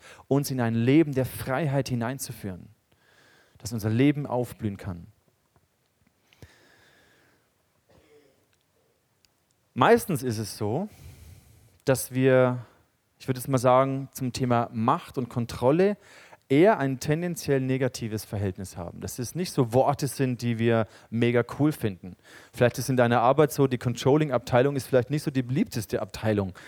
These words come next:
in, in deiner Firma. Warum ist es so? Ich glaube, jeder von uns, dem, uns widerstrebt es ein bisschen, wenn wir spüren, da hat jemand Macht über uns.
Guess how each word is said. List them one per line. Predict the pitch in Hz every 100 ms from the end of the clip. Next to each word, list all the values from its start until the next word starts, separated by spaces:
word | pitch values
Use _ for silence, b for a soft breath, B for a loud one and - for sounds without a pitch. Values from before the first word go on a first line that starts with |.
| B -
in, | 123 131 - B B
in | 123 123
deiner | 135 139
Firma. | - 160 180 110 92 98 _ b b b b b -
Warum | 135 170 196
ist | 220 -
es | - -
so? | 92 82 - _ _ _ b b -
Ich |
glaube, | 143 135
jeder | 190 226
von | 214
uns, | 214 233 - - 135 120 -
dem, | 160 170 - _ _ -
uns | 170 156
widerstrebt | 170 170 - - - 117 170 285 - 147
es | 156 -
ein | 147 139
bisschen, | 160 165 - 180 240 277 B B B -
wenn | 143
wir | 151
spüren, | 139 - - 196 202 175
da | 165 135
hat | 175 170
jemand | 175 165 180
Macht | 190 - -
über | 123 117
uns. | 104 90 - -